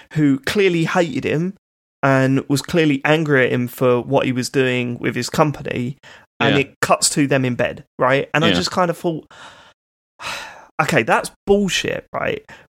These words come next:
Speaker 1: But we didn't see what happened in between, and
Speaker 2: Yeah,
Speaker 1: maybe
Speaker 2: yeah,
Speaker 1: they
Speaker 2: yeah.
Speaker 1: had a connection, right? Ah, well,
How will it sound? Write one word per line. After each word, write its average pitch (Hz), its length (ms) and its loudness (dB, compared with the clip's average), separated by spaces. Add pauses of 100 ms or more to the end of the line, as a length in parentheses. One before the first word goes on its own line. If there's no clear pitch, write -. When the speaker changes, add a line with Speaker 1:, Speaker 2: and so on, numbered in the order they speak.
(140)
Speaker 1:
But 127 280 2 (360)
we 143 400 -2
didn't 151 500 -2
see 139 420 2
what 131 240 0
happened 151 480 0
in 170 160 2
between, 127 760 2
and 117 180 -4
Speaker 2:
Yeah, 123 220 4
Speaker 1:
maybe 110 100 2
Speaker 2:
yeah, 135 60 0
Speaker 1:
they 143 200 2
Speaker 2:
yeah. 143 80 4
Speaker 1:
had 147 100 2
a 160 60 0
connection, 135 540 -2
right? 139 160 2
Ah, 147 400 2
well, 143 160 -6